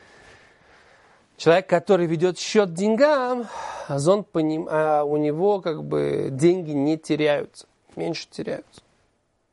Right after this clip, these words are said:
Такая вот мысль. Окей, идём дальше. Гемара говорит, теперь это новая тема, да?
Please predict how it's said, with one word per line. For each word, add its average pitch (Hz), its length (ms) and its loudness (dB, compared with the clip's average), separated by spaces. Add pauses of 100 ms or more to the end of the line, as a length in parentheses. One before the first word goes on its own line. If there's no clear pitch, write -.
(880)
Такая - 380 -18
вот - 140 -18 (1400)
мысль. 151 560 -4 (920)
Окей, 143 120 -6
идём 143 140 -2
дальше. 123 300 -4 (2500)
Гемара 170 240 0
говорит, 196 300 0
теперь 170 220 0
это 147 180 -2
новая 147 320 2
тема, 113 340 -2
да? 135 300 -2